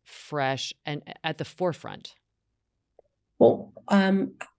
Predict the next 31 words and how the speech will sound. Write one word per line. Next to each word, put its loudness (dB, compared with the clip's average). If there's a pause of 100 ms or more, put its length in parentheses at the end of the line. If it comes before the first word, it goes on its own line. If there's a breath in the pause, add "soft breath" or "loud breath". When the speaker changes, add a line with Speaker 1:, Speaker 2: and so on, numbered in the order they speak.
Speaker 2:
I 2
think, 6
you 6
know, 6
when -2
I 2
think 0
about 4
even -2
just, -8
like, -8
my, 0
my -2
own 0
journey 0
in, -6
in -4
learning, -2 (420 loud breath)
um, 4 (600 soft breath)
I've 6
had 2
to, 2 (100)
um, -2
really 6
kind 0
of 0 (440)
reinvent 2
different -2
ways 0
in -4
which -4